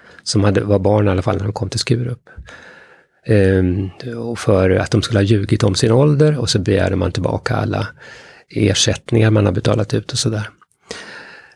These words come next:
En av de här killarna, han var tio år när han kom till Sverige. Trodde han själv, han visste inte, han hade inte koll, men när han kom till skolan så såg man att det kunde inte stämma, han kan inte vara mer än åtta.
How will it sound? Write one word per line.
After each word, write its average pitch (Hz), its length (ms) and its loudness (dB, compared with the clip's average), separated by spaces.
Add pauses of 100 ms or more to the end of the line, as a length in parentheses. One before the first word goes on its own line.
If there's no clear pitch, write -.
(880)
En 107 240 2
av 107 100 2
de 104 140 2
här 92 380 0 (420)
killarna, 98 440 0
han 92 240 -4
var 95 300 -4 (520)
tio 110 340 2
år 107 200 -4
när 104 160 -4
han 101 140 -2
kom 135 440 -2 (180)
till 143 100 -6
Sverige. 127 480 2 (1000)
Trodde 98 320 0
han 110 260 0
själv, 131 300 2
han 110 160 2
visste 104 300 0
inte, 101 180 -4
han 101 100 -2
hade 104 140 -2
inte 107 160 -4
koll, 104 280 0
men 101 200 2
när 101 80 2
han 101 120 0
kom 101 160 0
till - 80 -2
skolan 104 360 0
så 107 80 -2
såg 98 220 -2
man 101 100 -2
att - 80 -6
det 101 200 -2
kunde 101 240 -6
inte 104 220 -8
stämma, 104 380 -2
han 107 120 -4
kan 104 200 -4
inte 104 140 -6
vara - 100 -18
mer 110 120 -4
än 110 100 -4
åtta. - 360 -12